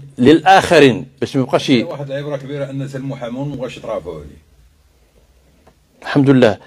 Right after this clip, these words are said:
Speaker 1: ع-، قول علاش، قول شلي-، عرفتي علاش؟ <laughs> لماذا؟ وكيف؟ حيت عارفينه رجل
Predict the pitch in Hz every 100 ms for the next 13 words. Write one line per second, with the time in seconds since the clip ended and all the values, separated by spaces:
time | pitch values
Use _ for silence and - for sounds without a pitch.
0 | - - _ - - 147 - 104 147 196
1 | 139 98 - - 135 175 - 156 123 120
2 | 110 160 - 196 101 - - _ - -
3 | 185 - 240 - - - - 123 143 151
4 | 156 - - 123 135 127 104 - - _
5 | _ _ _ _ _ _ _ _ 220 -
6 | 170 123 - - - _ _ _ _ _
7 | _ _ _ - 254 220 175 165 226 202
8 | 202 214 208 190 - _ _ _ - 190
9 | 190 190